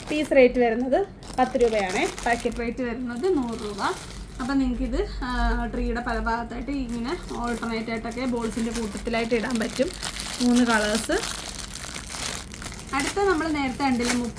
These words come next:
ഇരുപത്തഞ്ചിൻ്റെ, അതിൻ്റെ വേറൊരു ടൈപ്പാണ്. ഇതിൽ പാക്കറ്റ് രണ്ടെണ്ണമാണ് വരുന്നത്. നോക്കി കണ്ടോ, ഇതിൽ ഇങ്ങനെ ലീവ്സൊക്കെ കൊടുത്തിട്ടുണ്ട്, അതുപോലെ റിബൺ കൊടുത്തിട്ടുണ്ട്. വേറൊരു പാറ്റേണിലാണ്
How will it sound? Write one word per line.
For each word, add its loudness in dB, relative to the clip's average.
ഇരുപത്തഞ്ചിൻ്റെ, 0
അതിൻ്റെ 0
വേറൊരു 0
ടൈപ്പാണ്. -4
ഇതിൽ 0
പാക്കറ്റ് 0
രണ്ടെണ്ണമാണ് 0
വരുന്നത്. -2
നോക്കി 2
കണ്ടോ, 2
ഇതിൽ 6
ഇങ്ങനെ 2
ലീവ്സൊക്കെ 6
കൊടുത്തിട്ടുണ്ട്, 4
അതുപോലെ 6
റിബൺ 4
കൊടുത്തിട്ടുണ്ട്. 4
വേറൊരു 6
പാറ്റേണിലാണ് 4